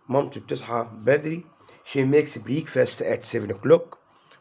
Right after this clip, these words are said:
بتصنع الطعام الساعة السابعة صباحًا. We usually have eggs, cheese, jam and bread. ب-، متعودين ياكلوا، آه، بيض، جبنة، مربى وخبز.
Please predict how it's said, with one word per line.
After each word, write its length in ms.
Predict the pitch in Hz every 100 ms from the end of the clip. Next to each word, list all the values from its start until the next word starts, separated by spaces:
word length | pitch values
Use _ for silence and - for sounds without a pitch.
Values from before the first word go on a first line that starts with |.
| -
بتصنع 420 | - 147 135 104
الطعام 480 | 101 107 127 123 120
الساعة 380 | - - 113 107
السابعة 480 | - 95 95 113
صباحًا. 640 | 107 - 87 160 - 143 151 _ - - - - _ -
We 520 | 123 180 175 139 - - _ _ _ -
usually 720 | 135 139 185 170 160 143 139
have 360 | 120 135 123 -
eggs, 520 | 131 151 160 135 110 -
cheese, 500 | - 139 170 170 151 135
jam 340 | 113 139 156 147
and 240 | 120 101
bread. 340 | 160 120 - - _ _ - - _ _
ب-، 320 | 117 120 117
متعودين 560 | 120 120 110 107 117 143
ياكلوا، 440 | 151 170 143 135 139 - _ _ _ -
آه، 120 | 123
بيض، 680 | 104 127 139 143 135 135 -
جبنة، 580 | 113 120 127 120 127 127 -
مربى 480 | 135 104 110 117 107
وخبز. 580 | 120 117 - 120 -